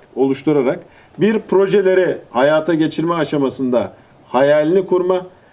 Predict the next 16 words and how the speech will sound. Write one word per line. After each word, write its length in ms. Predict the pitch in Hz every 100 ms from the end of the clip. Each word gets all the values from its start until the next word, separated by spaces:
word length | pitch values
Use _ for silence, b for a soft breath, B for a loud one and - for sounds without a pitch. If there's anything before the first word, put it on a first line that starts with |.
| B -
yapıldıktan 680 | 147 170 185 180 175 196 196
sonra 340 | 180 151 143
da 200 | 214 208
koruma 420 | - 180 190 196
ekipleri 440 | 175 - 131 110 110
olacak 420 | 104 101 98 92 -
bunlar. 340 | 120 185 214 b b b
E, 140 | 123
sizleri 440 | 127 180 170 156 165
de 140 | 208
davet 340 | 196 185 185 175
ediyoruz 360 | 143 113 95
tabii 300 | 107 101 98
bu 40 | 104
şeye. 340 | 117 151 208 156
Öncelikle 560 | 185 170 151 147 311